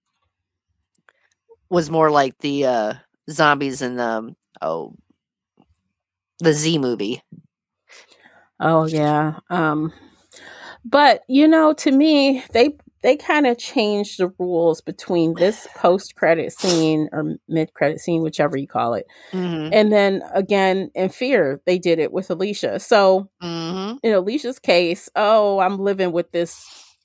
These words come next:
Speaker 2: active virus in me."
Speaker 1: Right.
Speaker 2: And in this case,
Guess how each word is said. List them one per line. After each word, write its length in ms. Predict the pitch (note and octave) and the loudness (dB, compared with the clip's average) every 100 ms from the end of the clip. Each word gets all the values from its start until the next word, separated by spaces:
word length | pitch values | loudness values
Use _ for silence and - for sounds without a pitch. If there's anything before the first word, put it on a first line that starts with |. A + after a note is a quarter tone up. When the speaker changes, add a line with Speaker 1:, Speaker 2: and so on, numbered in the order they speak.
| _ | _
Speaker 2:
active 360 | F3 F3+ - F3 | -2 -2 -4 -2
virus 480 | E3+ D3 D3 D#3+ - | 0 0 0 -4 -6
in 140 | E3 E3+ | -6 -4
me." 260 | E3+ F#3+ _ _ - | -6 -8 _ _ -2
Speaker 1:
Right. 240 | D3+ D3+ | 2 2
Speaker 2:
And 140 | G3 G3+ | 0 -2
in 120 | A3 | 0
this 240 | C#4 E4+ _ | -2 -2 _
case, 540 | B3+ F3 E3 A#3 - | -2 -2 -2 -6 -12